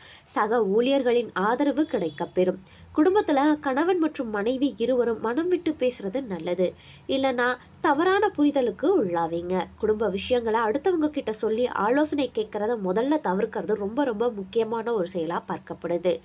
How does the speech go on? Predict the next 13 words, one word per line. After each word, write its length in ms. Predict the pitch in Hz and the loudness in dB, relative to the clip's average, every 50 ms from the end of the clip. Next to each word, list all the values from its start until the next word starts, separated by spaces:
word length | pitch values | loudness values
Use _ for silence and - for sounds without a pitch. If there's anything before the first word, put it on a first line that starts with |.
| - - - - - - - - | -16 -20 -20 -20 -20 -20 -14 -6
மூன்றாவது 560 | 202 226 254 247 240 262 254 240 226 208 214 | -2 -2 -2 0 0 0 0 0 0 0 0
நபர் 280 | 196 202 190 190 165 214 | 0 0 0 0 0 0
எப்போ 340 | 196 185 185 190 - 320 330 | 0 -2 -2 -2 -2 0 2
உங்களுடைய 400 | 311 294 294 269 262 240 240 233 - | 2 4 4 4 4 2 0 0 0
குடும்பத்துல 400 | 247 254 247 262 277 269 262 226 - | 0 0 0 0 0 0 -2 -2 -2
தலையிடுறாங்களோ 580 | 226 202 202 220 247 247 - 254 214 208 220 240 | -2 -2 0 2 0 0 0 -2 -2 0 0 -2
அப்பவே 500 | 226 - 226 202 - 311 320 330 349 349 | 0 -2 -4 -4 -2 0 2 2 4 2
உங்களுடைய 440 | 320 285 277 254 240 233 196 214 202 | 2 0 0 0 0 0 0 -4 -4
குடும்ப 320 | - - 247 285 262 277 | -4 -2 -2 0 0 -2
நிம்மதி 460 | 214 208 190 196 196 175 196 220 302 - - - | -4 -4 -4 -2 -2 -2 -2 -4 -6 -8 -6 -6
அப்படின்றது 460 | 190 190 - 233 220 220 190 190 190 294 | -6 -4 0 0 0 0 0 0 -2 -2
சுத்தமா 480 | - - - - - - 240 220 240 | -6 -8 -12 -12 -4 -4 -2 -2 0
இல்லாம 420 | 247 220 160 160 180 175 180 190 | -2 -2 -2 -2 -4 -4 -4 -6